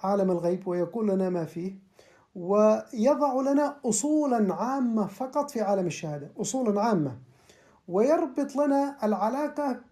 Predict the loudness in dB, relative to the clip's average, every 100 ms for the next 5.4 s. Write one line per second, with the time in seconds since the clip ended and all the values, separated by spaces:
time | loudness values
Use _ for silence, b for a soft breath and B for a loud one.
0 | _ -4 -2 -2 -4 -6 -4 -2 0 0
1 | 0 -2 0 2 2 -2 -8 -12 -12 -10
2 | -4 -4 -4 -8 -6 -6 -4 -4 -4 -2
3 | -2 0 0 2 0 -2 -2 -4 -6 -6
4 | -8 -6 -4 -4 -4 -6 -6 -6 -8 -8
5 | -8 -6 -8